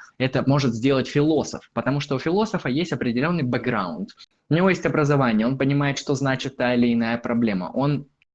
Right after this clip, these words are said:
в состоянии определить, что от него требуется, когда задается та или иная философская проблема и философский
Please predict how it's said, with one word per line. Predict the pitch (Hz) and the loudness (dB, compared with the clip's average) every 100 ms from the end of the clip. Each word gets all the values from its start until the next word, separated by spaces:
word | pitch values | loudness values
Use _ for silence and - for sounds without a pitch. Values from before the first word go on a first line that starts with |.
| _ _ _ _ | _ _ _ _
в | - | -12
состоянии | - 123 120 139 156 139 | -6 -2 2 4 4 4
определить, | 127 135 127 127 165 180 - 190 - - - | 2 2 2 4 4 2 0 -4 -4 -18 -12
что | - - 202 | -6 0 0
от | - 135 | -2 -2
него | 120 117 127 139 - - _ | 0 0 0 -2 -6 -20 _
требуется, | - 127 151 123 92 87 - 92 | -2 2 2 2 0 -4 -6 -6
когда | 107 98 107 | -4 -2 -2
задается | 98 107 107 113 175 - | -2 -2 0 0 -2 -6
та | 139 135 143 | -6 -2 0
или | 131 117 | 2 2
иная | 110 120 | 2 0
философская | 123 110 98 - 101 107 | -2 -4 -4 -6 -8 -8
проблема | 98 107 127 180 170 | -6 0 2 2 0
и | |
философский | 139 113 101 120 - 120 | -2 -4 -2 -6 -6 -12